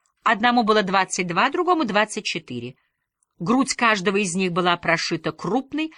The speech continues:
охотничьей дробью». «Когда это случилось?» — спросил мой дед.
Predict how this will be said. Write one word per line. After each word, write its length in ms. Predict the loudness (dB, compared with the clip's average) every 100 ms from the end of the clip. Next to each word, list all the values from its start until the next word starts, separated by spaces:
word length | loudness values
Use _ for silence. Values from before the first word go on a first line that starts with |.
| -8
охотничьей 760 | 0 0 0 -4 -4 -6 -6 -6
дробью». 460 | -10 -14 -16 -20 -20 _ _ _ _ _ _ _
«Когда 400 | -4 -2 0 0
это 180 | 0 -4
случилось?» — 580 | -8 -8 -6 -6 -6 -8
спросил 500 | -8 -6 -6 -6 -8
мой 180 | -10 -12
дед. 240 | -14 -16